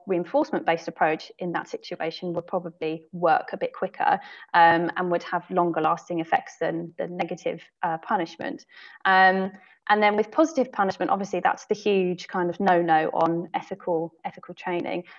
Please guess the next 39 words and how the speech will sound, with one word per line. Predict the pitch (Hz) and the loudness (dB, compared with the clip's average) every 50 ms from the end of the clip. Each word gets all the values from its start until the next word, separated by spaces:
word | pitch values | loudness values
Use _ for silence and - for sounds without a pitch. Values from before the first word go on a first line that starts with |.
| - _ - | -14 _ 4
Um, | 190 190 190 190 196 185 190 185 - | 6 8 8 8 6 2 -6 -6 0
but | - 226 | 2 2
it | 220 220 - - | 2 2 2 6
does | - 233 226 226 226 | 6 6 6 6 2
depend | - 226 - - - 214 196 190 185 185 185 180 175 - - _ _ _ _ _ _ | -8 -8 -8 2 6 6 6 6 6 2 -2 -4 -6 -12 -20 _ _ _ _ _ _
on | - 208 196 190 185 180 180 - 185 180 - _ _ _ | 6 8 8 8 6 4 2 -2 -6 -8 -12 _ _ _
what's | 208 208 - - | -4 -4 -4 -4
happened | - - 196 - - 190 180 | -4 -6 -6 -6 -6 -10 -10
to | - - 185 | -10 -6 -6
the | 185 | -4
horse | 180 196 190 185 180 - | -4 -2 -4 -4 -4 -6
before | - 196 - - 196 185 - - - 165 170 - | -14 -10 -4 -2 -2 0 0 0 -2 -2 -4 -4
and | 185 180 | -4 -6
what | 180 - - | -8 -8 -8
the | |
horse | - - 190 185 180 - | -8 -4 -4 -4 -4 -8
has | 190 - | -8 -8
already | 190 175 180 175 185 175 | -6 -4 -4 -6 -4 -2
learned. | 190 185 175 165 165 175 - | 0 2 2 2 0 -4 -6
And | 196 | -8
I | 190 185 | -8 -8
think | - 202 190 | -6 -6 -8
if | 196 196 | -6 -6
you've | 214 208 - | -8 -8 -6
got | - - | -6 -6
a | 202 | -6
massive | 196 190 196 - 196 - - | -8 -10 -10 -16 -12 -8 -8
eighteen | 185 180 - - 175 180 | -8 -8 -8 -10 -10 -8
hand | - 180 180 180 | -6 -8 -8 -8
horse | - - 196 190 185 175 180 - | -6 -4 -4 -4 -4 -4 -6 -6
and | 185 180 | -8 -8
it's | 170 - | -8 -8
coming | - - 190 180 175 | -10 -8 -8 -8 -8
towards | 170 - - 180 175 175 170 - | -10 -8 -8 -6 -6 -6 -4 -2
you, | 165 160 165 170 165 - - - - - _ _ - | -2 0 0 -2 -6 -12 -20 -20 -20 -20 _ _ 0
um, | 180 180 180 - | 0 0 0 0
and | - - | -2 -4
it's | - - - | -6 -4 -4
gonna | - 180 180 170 | 0 2 2 2